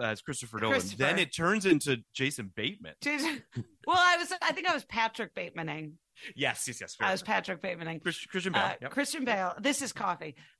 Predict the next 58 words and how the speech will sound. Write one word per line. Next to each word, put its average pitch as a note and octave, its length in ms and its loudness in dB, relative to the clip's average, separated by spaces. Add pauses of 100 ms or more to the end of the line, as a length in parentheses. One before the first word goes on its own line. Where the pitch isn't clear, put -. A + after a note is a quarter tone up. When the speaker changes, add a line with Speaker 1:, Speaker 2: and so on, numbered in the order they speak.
Speaker 2:
Uh, G#3+ 220 4 (100)
Christian C#4 320 -2
Bale A3 380 2
did A3+ 200 0
not G3+ 240 2
know F3+ 240 0 (140)
that F#3+ 160 -4
this F3+ 160 -8
was E3+ 120 -8
a F3 40 -4
musical E3+ 460 -2
when F3+ 100 0
he E3 80 0
was D#3+ 100 -2
cast. E3+ 480 -2 (280)
That G3 100 0
Speaker 1:
I - 20 -2
Speaker 2:
they G3+ 120 4
Speaker 1:
love - 80 -4
Speaker 2:
did. A3 160 2
Speaker 1:
it. - 60 -4
Speaker 2:
They A3 120 4
tricked G#3 600 -2
him B3 220 2
into A3 240 -4
starring G3+ 380 0
in G3 100 -2
a F#3 40 -4
musical. F3 420 -2
Speaker 1:
I B3 60 4
love B2 100 -4
it B2+ 140 -6
so G#2 180 -4
much. - 200 -8
Speaker 2:
Which C#4 200 -2
is D4 180 -4 (120)
so D#4 720 0
funny. F#3+ 400 0
And G#3 140 -2
he A3 140 -2
hated F#3+ 760 -2 (280)
talking F#3 300 2
about D#3 220 -4
this D#3+ 140 -6
movie. C#3+ 500 -6
He G3+ 140 -2
Speaker 1:
I F#3+ 40 -2
Speaker 2:
hated F#3 240 0
Speaker 1:
love G3+ 60 -2
Speaker 2:
this F3+ 140 -4
Speaker 1:
it F3 40 -6
so F3 80 -4
Speaker 2:
movie D#3+ 160 -6
Speaker 1:
much. E3 140 -8
Speaker 2:
so F#3+ 440 -4
much. D#3+ 480 -8 (440)
Speaker 1:
I, D#3+ 100 0 (100)
it, G3 180 4